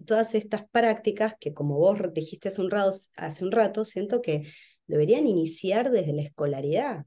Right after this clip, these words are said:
¿no? Como omitimos, mismo en la escolaridad, estamos completamente enfocados en el hacer,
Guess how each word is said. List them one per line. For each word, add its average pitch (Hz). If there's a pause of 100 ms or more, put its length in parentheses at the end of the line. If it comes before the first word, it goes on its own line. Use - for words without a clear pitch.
(360)
¿no? 185
Como 147
omitimos, 185 (180)
mismo 190
en 175
la -
escolaridad, 190 (540)
estamos 208
completamente 247
enfocados 220
en 160
el 160
hacer, 151